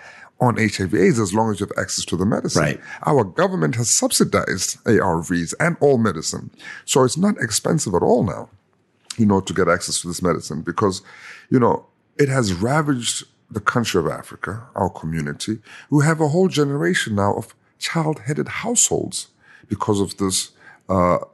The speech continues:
Speaker 1: this epidemic. And ultimately, you know, because there's such a vacuum of leadership in this world,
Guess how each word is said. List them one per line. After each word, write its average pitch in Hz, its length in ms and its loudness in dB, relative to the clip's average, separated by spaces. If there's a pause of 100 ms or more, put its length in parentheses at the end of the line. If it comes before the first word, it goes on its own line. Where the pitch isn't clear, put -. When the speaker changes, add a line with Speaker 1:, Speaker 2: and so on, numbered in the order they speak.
Speaker 1:
this - 260 -4
epidemic. 85 680 -4 (160)
And 113 300 2
ultimately, 113 760 2 (600)
you 107 100 2
know, 175 260 4 (920)
because 170 400 0
there's 131 160 2
such - 280 0
a 110 80 4
vacuum 92 720 -2 (420)
of - 160 -2
leadership 107 600 0 (1300)
in 113 100 4
this 95 180 2
world, 80 480 0